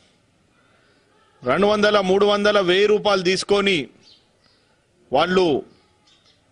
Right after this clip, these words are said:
బండిలు పాస్ చేస్తున్నారు. మరి ఈ ఎస్పీ గారి దృష్టిలో రావాలా, కలెక్టర్ గారి దృష్టిలో రావాలా, గవర్నమెంట్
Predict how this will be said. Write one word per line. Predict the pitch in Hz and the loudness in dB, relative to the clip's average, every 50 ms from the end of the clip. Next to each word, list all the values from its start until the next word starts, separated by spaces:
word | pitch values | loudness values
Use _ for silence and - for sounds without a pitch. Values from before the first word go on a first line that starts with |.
| _ | _
బండిలు | 110 120 143 180 185 202 185 139 160 | -4 -4 -2 0 -2 -2 -2 -2 -2
పాస్ | 160 175 190 175 180 | 0 0 -2 -2 -2
చేస్తున్నారు. | 202 196 190 - 208 190 196 196 196 214 247 247 - _ _ _ _ _ _ _ _ _ _ _ _ _ _ _ _ _ _ _ - | -2 -2 -2 -4 -2 -2 0 0 2 0 0 -2 -8 _ _ _ _ _ _ _ _ _ _ _ _ _ _ _ _ _ _ _ -6
మరి | 135 151 175 202 233 233 214 180 - - - _ _ _ _ _ _ _ _ _ _ _ _ _ _ _ _ _ _ _ _ _ _ _ _ - | -4 -2 -2 0 0 -2 -2 -4 -6 -10 -18 _ _ _ _ _ _ _ _ _ _ _ _ _ _ _ _ _ _ _ _ _ _ _ _ -6
ఈ | 185 214 226 220 214 180 - - _ _ _ _ _ _ _ - | -4 -2 -2 -2 -2 -4 -8 -12 _ _ _ _ _ _ _ -6
ఎస్పీ | 165 175 - - - 254 | -4 -4 -4 -4 -4 -2
గారి | 226 220 220 214 208 220 208 185 | 0 0 0 0 0 -2 -2 -2
దృష్టిలో | 208 190 - - 226 220 220 214 196 190 | -4 -4 -2 -4 -2 0 0 2 2 2
రావాలా, | 190 196 196 196 202 202 208 214 - - - _ _ _ _ _ _ - | 2 0 0 0 0 0 0 0 -2 -6 -12 _ _ _ _ _ _ -4
కలెక్టర్ | 160 175 190 175 - 233 226 208 214 | -2 -2 -2 -2 -2 -2 0 0 0
గారి | 208 208 208 | 0 0 -2
దృష్టిలో | 190 185 180 - - 202 190 202 202 190 185 | -2 -4 -4 -4 -6 -4 -2 -2 0 0 0
రావాలా, | 185 185 190 185 190 190 190 202 214 208 - _ _ _ _ _ - | 0 0 0 0 2 2 2 0 0 -2 -6 _ _ _ _ _ -12
గవర్నమెంట్ | 143 139 151 165 196 220 220 226 233 233 214 | -4 -2 -2 0 0 0 0 0 0 -2 -2